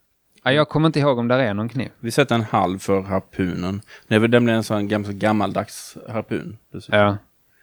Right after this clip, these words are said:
Speaker 2: Serie eller massmördare? Nej.
Speaker 1: Nej. Han beter sig ju lite som en, en, som sagt, som en, en Jason eller en
Speaker 2: Mm.
Speaker 1: nästan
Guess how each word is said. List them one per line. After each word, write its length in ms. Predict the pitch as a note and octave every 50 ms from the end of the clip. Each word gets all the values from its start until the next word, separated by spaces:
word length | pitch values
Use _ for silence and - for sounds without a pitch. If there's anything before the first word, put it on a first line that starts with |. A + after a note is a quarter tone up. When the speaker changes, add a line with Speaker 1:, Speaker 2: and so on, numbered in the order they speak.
| _ _ _ _ _ _ _ _ _ - D#3
Speaker 2:
Serie 600 | - - - - F3 D3+ B2 A#2 B2 B2 A#2 A#2
eller 140 | B2 A#2+ A#2
massmördare? 760 | A#2+ C3 - - - - F#2 - - - - - G2 G#2+ A2+ - _ _ _ _ _ _ _ _ _ _ _ _ _ _ _ _ _ _
Nej. 340 | - - - - - - - - - - -
Speaker 1:
Nej. 280 | - - - - - _ _ _
Han 140 | - A2+ B2+
beter 380 | E3+ - - B3 B2+ A2 G2+
sig 200 | - - C#3+ D3+ G3
ju 60 | B3
lite 440 | B3+ C4+ B3 - - D#3+ C#3+ C3+ B2+
som 320 | - - C3+ B2 B2 B2
en, 360 | B2 A#2+ A#2+ A#2+ A#2+ B2+ B2+ -
en, 380 | B2+ A#2+ B2 B2 B2 C3+ -
som 200 | - - B2+ A#2+
sagt, 280 | A2+ - A#2 G#2+ - -
som 200 | - A#2 A2+ A2+
en, 200 | A2+ A2+ A#2 B2
en 180 | B2+ A#2 A2+ A2+
Jason 480 | B2+ B2 A#2 G#2+ G#2 - - A2 G#2+ A2
eller 260 | A2 A2 A2 A2 A2
en 280 | A2+ A2 A2 A2 A2+ - - - - - - _ _ _ -
Speaker 2:
Mm. 280 | G2+ G#2 G2+ B2+ C3
Speaker 1:
nästan 480 | C#3 D#3 D#3+ - - C#3 B2 B2 C3+